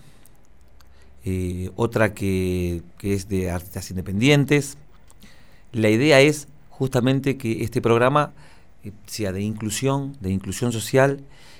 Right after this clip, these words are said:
y de respeto a la diversidad estética. Implica esto que si el programa es una banda en, en cual la interpretación es, eh, rock, vamos a fortalecerlo. Si es música lat-, latinoamericana, vamos a fortalecerlo. Si es música clásica, también.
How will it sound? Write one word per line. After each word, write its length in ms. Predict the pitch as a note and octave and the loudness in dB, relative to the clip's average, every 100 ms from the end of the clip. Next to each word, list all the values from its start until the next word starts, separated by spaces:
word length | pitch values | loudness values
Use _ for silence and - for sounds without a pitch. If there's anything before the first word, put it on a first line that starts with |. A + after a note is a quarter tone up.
| - | -12
y 120 | - A2+ | -2 4
de 120 | A2 | 4
respeto 380 | G2+ - A2+ G#2 | 4 0 0 2
a 40 | |
la 340 | F#2+ F2+ E2+ | 2 2 -2
diversidad 680 | E2+ F2 E2+ D#2+ - F#2 F#2 | -4 -6 -8 -8 -4 -2 -2
estética. 680 | F2 - E2+ - - F2 - - - - - | -4 -8 -12 -14 -16 -16 -18 -20 -20 -20 -4
Implica 460 | G2+ F2+ G2+ - G2 | -2 0 -2 0 0
esto 260 | G2 G2 | 0 -2
que 440 | - F2 E2+ E2 D#2 - - - - - - - - | -2 -4 -4 -4 -8 -14 -20 -20 -20 -20 -20 -20 -18
si 260 | - - G2+ | -10 -2 -2
el 120 | F2+ | -2
programa 600 | - G2+ G2+ A2 A2 F#2+ - - - - | -2 2 6 6 4 2 -6 -20 -20 -14
es 240 | G2+ F#2 - | -10 -8 -4
una 160 | F#2+ | -2
banda 320 | F2+ G#2 G2+ | 2 4 2
en, 120 | F#2+ E2+ | 0 -2
en 320 | F2+ F#2 F#2 | -4 -4 -2
cual 180 | G2 G2 | 0 0
la 60 | |
interpretación 580 | F#2+ F2 F2 F2 - G2 | 0 -4 -6 -6 -4 -2
es, 120 | F2+ - - - - - - - | -2 -6 -16 -20 -20 -20 -20 -10
eh, 60 | F#2+ F2 | -10 0
rock, 300 | G#2+ D3 D3+ - | 6 6 6 -2
vamos 280 | F#2 F2+ F2+ | -4 -4 -6
a 40 | |
fortalecerlo. 640 | F2+ F2 F2+ F2 - D#2+ F2+ | -10 -10 -10 -8 -8 -8 -6
Si 140 | - | -2
es 80 | G#2+ | 2
música 260 | G#2+ F2+ | 2 2
lat-, 140 | F2 E2+ - | -2 -6 -10
latinoamericana, 920 | G2 G2+ G2 F2+ F#2 F2+ C3 C#3+ C3+ - - - | -12 -6 -4 -2 -4 4 4 4 0 -6 -18 -4
vamos 220 | G2+ G2 | 0 0
a 20 | |
fortalecerlo. 540 | G2 F2+ F#2 E2+ F2 E2+ | -2 -6 -6 -6 -8 -6
Si 120 | G#2+ | -4
es 40 | |
música 180 | G#2 G2+ | -2 -2
clásica, 400 | F#2+ B2 C3 A#2+ | 0 -2 0 -2
también. 400 | G#2+ F#2 F2 E2 | -2 -2 -2 -6